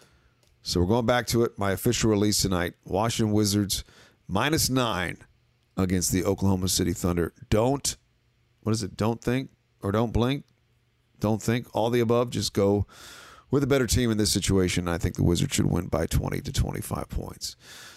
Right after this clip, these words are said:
So there you go on that. We have, uh, N F L, uh, matchups. They are out.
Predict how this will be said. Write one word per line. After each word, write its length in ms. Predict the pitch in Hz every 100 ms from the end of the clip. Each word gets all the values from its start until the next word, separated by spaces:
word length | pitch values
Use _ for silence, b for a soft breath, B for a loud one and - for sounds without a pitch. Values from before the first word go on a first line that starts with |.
| B
So 480 | - - 92 73 - _ _ _
there 420 | - - 101 104
you 140 | 98
go 240 | 92 92 90
on 420 | - 73 69 - -
that. 800 | - 95 98 92 - - - - _ _ _ _ B B B B
We 180 | 104 143
have, 400 | 170 185 175 131
uh, 580 | 156 151 147 143 139 131 -
N 120 | 156
F 240 | 196 -
L, 460 | 170 165 156 160 151 -
uh, 200 | 120 113
matchups. 800 | 117 160 220 - 330 135 - -
They 180 | 139
are 180 | 139 135 -
out. 600 | 147 247 202 - -